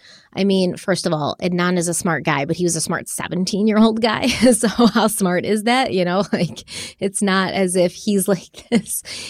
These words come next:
She, in one breath, she's like, "He's not a psychopath." And in the next breath, she's like, "I'm surprised that if he was this smart as a seventeen-year-old, he couldn't pull off a better crime." Like, make up your mind about what he is. But, um, I, I don't believe Adnan is a psychopath. I agree with her.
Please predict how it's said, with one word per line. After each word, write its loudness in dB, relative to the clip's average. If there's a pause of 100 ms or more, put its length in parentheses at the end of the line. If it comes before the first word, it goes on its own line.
She, 0
in 6
one 4
breath, 2
she's -4
like, 0
"He's -2
not 0
a 2
psychopath." 0
And -2
in 2
the 2
next -2
breath, 0
she's -2
like, -2
"I'm 0
surprised 0 (340)
that 0
if 0
he -4
was 0
this 2
smart 0
as 2
a -4
seventeen-year-old, 0
he 2
couldn't -2
pull 0
off 2
a -2
better -2
crime." -4
Like, -2
make 0
up -2
your 0
mind -2 (400)
about 0
what 0
he 0
is. -2 (380)
But, -2
um, 0 (120)
I, 0
I 0
don't 2
believe 0
Adnan -2
is -2
a -4
psychopath. -4
I 2
agree 0
with -2
her. -6